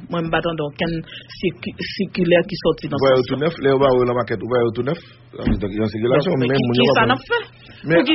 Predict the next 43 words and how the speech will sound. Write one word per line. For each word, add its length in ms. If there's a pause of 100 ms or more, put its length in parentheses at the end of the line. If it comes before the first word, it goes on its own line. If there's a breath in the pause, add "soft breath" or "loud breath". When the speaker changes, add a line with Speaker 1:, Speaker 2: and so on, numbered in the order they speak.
(140)
Speaker 1:
pour 140
qui 100
ça, 160
la 160
banque, 240
moi, 160
m-, 160
m-, 240
m'étais 240
allé 320
dans 160
une 80
banque, 240
oui, 160
qui 160
banque? 400 (880 soft breath)
Moi, 260 (140)
moi, 280 (240)
yo 220
sorti 320
une 300
note, 200
un 300
avis 320
qui 100
dit, 220
yo, 80
pas 160
prendre. 320
M'ta 160
remè 260
qu'on 160
est 140
pour 100
qui? 240 (400 loud breath)
Alors, 140
ce 240
que 80
devise 460
américaine, 500 (100)
ça, 160
yo, 280
yo 100